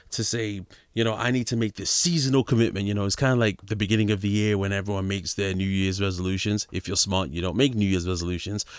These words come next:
because I can't be held accountable for breaking a promise I didn't make. But I digress. For those of you who make New Year's resolutions, the beginning of the year, you're like,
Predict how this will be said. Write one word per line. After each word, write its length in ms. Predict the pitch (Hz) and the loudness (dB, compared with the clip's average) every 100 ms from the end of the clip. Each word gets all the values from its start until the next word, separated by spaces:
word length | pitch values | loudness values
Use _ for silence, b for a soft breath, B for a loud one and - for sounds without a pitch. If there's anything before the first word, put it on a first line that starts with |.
| B | B
because 300 | 110 120 107 | -4 -2 -2
I 120 | - | -4
can't 260 | - 110 87 | -2 0 0
be 80 | 95 | 0
held 160 | 98 | -2
accountable 480 | 85 139 135 104 101 | 2 2 2 0 -2
for 240 | - 95 - B - | 0 -2 -2 B -6
breaking 300 | 104 95 87 | -6 -4 -4
a 40 | |
promise 420 | 95 101 95 92 | 2 2 2 0
I 80 | 92 | -2
didn't 240 | 92 85 85 | -2 -2 2
make. 320 | 117 82 - B B | 2 2 -4 B B
But 100 | - | 8
I 140 | 165 | 8
digress. 400 | 131 110 98 - - B | 8 4 0 -6 -12 B
For 100 | 139 | 6
those 220 | 170 170 | 6 6
of 100 | 139 | 4
you 200 | 143 131 | 2 2
who 320 | 113 117 101 - b | 2 2 2 -2 b
make 260 | 107 123 95 | 0 0 2
New 80 | 113 | 4
Year's 200 | 117 98 | 4 4
resolutions, 460 | 104 101 98 95 98 | 2 2 0 -2 -4
the 80 | |
beginning 340 | 101 107 123 110 | -2 2 4 4
of 100 | 98 | 2
the 100 | 101 | 0
year, 220 | 101 92 | 0 0
you're 120 | 90 | -2
like, 140 | 85 | -4